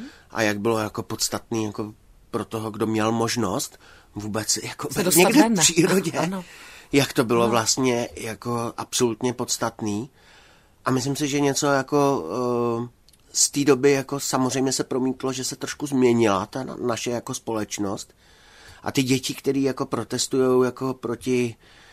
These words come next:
Speaker 1: eh, i když volej, volej samozřejmě jako extrémní způsoby, jak jako vyjadřovat jako svoje obavy, jako vlastně o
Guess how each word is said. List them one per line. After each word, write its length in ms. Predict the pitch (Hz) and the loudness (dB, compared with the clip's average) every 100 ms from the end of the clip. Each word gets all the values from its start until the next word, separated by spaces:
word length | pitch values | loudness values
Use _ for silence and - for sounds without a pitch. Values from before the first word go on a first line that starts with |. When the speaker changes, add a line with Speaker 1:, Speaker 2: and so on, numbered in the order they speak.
| - _ | -20 _
Speaker 1:
eh, 440 | 85 101 98 95 98 - _ - | -6 -4 -2 -4 -8 -16 _ -10
i 180 | 101 | -6
když 400 | 110 113 104 107 | -2 -2 -2 -4
volej, 340 | 104 107 113 104 | 0 2 2 0
volej 320 | 98 104 110 | 0 0 2
samozřejmě 600 | 113 107 104 110 110 107 | 0 -2 -2 -4 -4 -4
jako 400 | 104 113 113 95 | -4 -4 -4 -6
extrémní 760 | - - - 107 104 110 110 98 _ _ - - _ - | -10 -12 -10 -6 -4 -4 -4 -8 _ _ -20 -20 _ -10
způsoby, 600 | - 110 104 135 127 120 | -8 -4 0 2 4 2
jak 200 | 107 - | 0 -4
jako 280 | 104 110 110 | -8 -4 -2
vyjadřovat 600 | 107 98 107 117 110 107 | 0 -2 -4 -4 -4 -4
jako 300 | 104 - 110 | -6 -6 -4
svoje 320 | - 110 107 | -2 -2 -2
obavy, 460 | 101 101 139 170 110 | 0 4 4 4 2
jako 240 | 92 - | -2 -10
vlastně 480 | 92 95 - 104 101 | -10 -8 -4 -4 -4
o 460 | - 101 98 95 | -6 -6 -4 -4